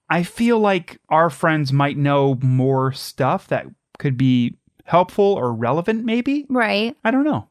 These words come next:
Speaker 2: I, I don't know. I think I might agree with you. I don't usually try to fall into the conspiracy theory kind of answer,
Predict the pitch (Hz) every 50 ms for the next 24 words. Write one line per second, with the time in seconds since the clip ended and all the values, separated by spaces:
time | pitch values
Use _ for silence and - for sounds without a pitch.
0 | _ - 220 240 269 285 294 294 - - 269 285 330 330 320 359 415 370 254 226
1 | - 254 262 - 294 285 - 320 320 277 247 233 226 233 262 285 - - _ _
2 | - 226 240 - 208 208 208 220 233 247 - 277 285 294 311 339 - - 233 220
3 | 202 - 233 233 247 240 - 240 247 247 233 262 254 247 240 - - - 208 214
4 | 202 202 208 - - 196 190 196 214 233 - 220 214 202 - - 196 - 208 -
5 | - 202 196 - - - 190 180 180 190 196 - - 214 202 - - 208 202 202
6 | 202 208 214 220 220 208 _ - - - - - _ _ _ - - - 196 202
7 | 208 208 202 202 202 196 190 180 - - - 208 196 196 208 226 - - 285 285
8 | 311 339 370 392